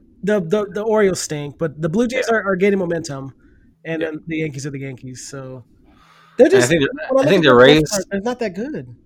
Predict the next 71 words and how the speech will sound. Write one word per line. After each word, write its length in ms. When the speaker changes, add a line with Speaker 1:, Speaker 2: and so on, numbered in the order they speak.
Speaker 2:
The 80
Rays 220
are 20
gonna 120
take 160
a 40
step 240
back 220
'cause 120
that's 140
what 120
they 60
do 120
every 180
time 240
they 160
go, 200
they 320
get 200
to 80
a 40
World 200
Series. 340
They 240
sell 240
Speaker 1:
Yeah. 60
Speaker 2:
off 120
all 60
their 160
be-, 60
their 120
best 260
parts. 440
Speaker 1:
They 60
lost 300
Snell. 540
Speaker 2:
Yeah. 340
Speaker 1:
I 100
was 220
hoping 240
the 80
Astros 420
would 140
get, 200
uh, 240
Benintendi 640
from 280
the, 240
uh, 160
Red 200
Sox 460
'cause 120
they 80
Speaker 2:
It's 40
like 100
Speaker 1:
need, 60
Speaker 2:
one 140
of 60
Speaker 1:
they 60
Speaker 2:
the 120
Speaker 1:
need 40
an 40
Speaker 2:
few 0
good 160
Speaker 1:
outfielder. 80
Speaker 2:
players 220
they 120
have 220
at 80
this 140
point. 340